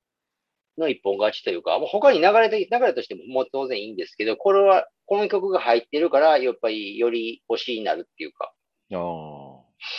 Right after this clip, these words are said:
Speaker 1: まあ、そんな感じなんですけどね。で、このオールマイドリームっていうのが、やっぱり、
Speaker 2: うん。
Speaker 1: まあ、いかにも門松サウンドだなっていう感じで。
Speaker 2: はいはいはい。
Speaker 1: うん、思ってね。というか、あれなんですよね。だから僕も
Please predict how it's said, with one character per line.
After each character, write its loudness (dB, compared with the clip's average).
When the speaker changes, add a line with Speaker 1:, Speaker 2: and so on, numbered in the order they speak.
Speaker 1:
ま 0
あ、 -6
そ -6
ん -4
な -2
感 2
じ -6
な -6
ん -14
で -18
す -20
け -2
ど -4
ね。 -2
で、 -2
こ -2
の 4
オ 8
ー 4
ル 0
マ 4
イ 2
ド 2
リ -2
ー -2
ム -2
っ -6
て -10
い -4
う -6
の -6
が、 2
や -2
っ -18
ぱ 2
り、 -10
Speaker 2:
う -20
ん。 -20
Speaker 1:
ま 2
あ、 2
い -8
か 6
に -2
も 0
門 0
松 -2
サ 2
ウ 2
ン -10
ド -6
だ -2
な -2
っ -16
て -16
い -14
う -16
感 -8
じ -16
で。 -12
Speaker 2:
は -2
い -2
は -10
い -14
は -20
い。 -20
Speaker 1:
う -6
ん、 -6
思 -4
っ -12
て -4
ね。 -6
と -4
い 2
う -4
か、 4
あ 4
れ 0
な -4
ん -4
で -6
す -12
よ -6
ね。 0
だ 2
か 2
ら 2
僕 -2
も -4